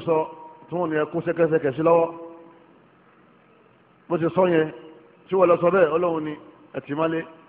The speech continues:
Nígbà tí wọ́n ní ẹ padà nù. Ọlọ́mọdé á sì sọ o. Ẹni tá a ṣẹ̀ tí ò ní fẹ́ yí jìn wá, ọlọ́mọdé á ṣẹ̀. Ẹ̀yin ọmọ ìyá mi nínú ẹ̀sìn wa. Ọlọ́run ní "Alam naj'al lahu 'aynayn."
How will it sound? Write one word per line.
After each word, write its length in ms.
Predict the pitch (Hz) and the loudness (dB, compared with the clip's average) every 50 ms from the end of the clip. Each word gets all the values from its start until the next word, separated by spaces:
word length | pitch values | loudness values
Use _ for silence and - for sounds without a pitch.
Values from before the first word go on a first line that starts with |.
| _ _ _ _ _ _ _ _ - | _ _ _ _ _ _ _ _ -14
Nígbà 180 | 156 175 180 160 | -6 -4 -2 -2
tí 60 | 160 | -2
wọ́n 140 | 160 165 156 | -2 -4 -2
ní 60 | 147 | -4
ẹ 60 | 139 | -4
padà 320 | 131 - 143 151 151 143 135 | -2 0 0 2 4 2 2
nù. 100 | 113 101 - - - - - - - _ _ _ _ _ _ _ _ _ _ _ _ _ _ _ _ _ _ _ _ _ _ _ - | 0 -4 -14 -20 -20 -20 -20 -20 -20 _ _ _ _ _ _ _ _ _ _ _ _ _ _ _ _ _ _ _ _ _ _ _ -12
Ọlọ́mọdé 280 | 143 151 147 139 131 131 | -10 -8 -6 -6 -4 -4
á 60 | 131 131 | -6 -6
sì 60 | 139 117 | -8 -6
sọ 100 | 123 127 | -4 -2
o. 140 | 117 107 101 - - - - - - - _ - - - - - - - - - - - _ _ _ _ _ _ _ _ _ _ _ - | -2 -4 -4 -8 -16 -20 -20 -20 -20 -20 _ -20 -20 -20 -20 -20 -20 -20 -20 -20 -20 -20 _ _ _ _ _ _ _ _ _ _ _ -16
Ẹni 140 | - 131 135 | -14 -8 -4
tá 80 | 143 147 | -2 0
a 60 | 147 | 0
ṣẹ̀ 140 | 135 151 131 | 0 -2 -2
tí 60 | 143 143 | -4 -4
ò 40 | |
ní 100 | 131 135 | -4 -6
fẹ́ 140 | 131 123 131 139 | -4 -4 -4 -4
yí 60 | 139 | -4
jìn 120 | 139 131 | -4 -2
wá, 120 | 117 120 131 - - | -2 -2 -2 -4 -6
ọlọ́mọdé 300 | 139 131 127 131 127 120 | -8 -8 -6 -6 -4 -4
á 80 | 123 123 | -4 -4
ṣẹ̀. 220 | 120 - 120 101 - - - - - _ _ _ _ - - - - _ _ _ _ _ _ _ _ _ _ _ _ _ _ - | -4 -4 -6 -8 -8 -12 -20 -20 -20 _ _ _ _ -20 -20 -20 -20 _ _ _ _ _ _ _ _ _ _ _ _ _ _ -10
Ẹ̀yin 120 | 123 135 | -8 -6
ọmọ 100 | 147 143 143 | -4 -2 0
ìyá 200 | 147 156 151 147 | 0 0 0 0
mi 120 | 139 139 | -2 -6
nínú 180 | 139 151 151 151 143 | -6 -6 -4 -2 -2
ẹ̀sìn 160 | 135 - 131 | -2 -2 -4
wa. 160 | 127 127 123 - - - - - - - - - _ _ _ _ _ _ _ _ _ _ _ _ _ _ _ _ _ _ _ - | -2 -2 -2 -4 -6 -12 -20 -20 -20 -20 -20 -20 _ _ _ _ _ _ _ _ _ _ _ _ _ _ _ _ _ _ _ -6
Ọlọ́run 180 | 147 165 170 | -4 -4 -2
ní 60 | 165 160 | 0 0
"Alam 220 | 156 165 160 165 | 0 0 0 -2
naj'al 340 | 160 156 143 147 143 147 151 151 | -2 -4 -4 -4 -4 -4 -2 -2
lahu 240 | 156 147 147 143 135 | -2 -2 -2 -2 -2
'aynayn." 360 | 131 131 131 131 131 120 104 | -2 -4 -4 -4 -6 -6 -8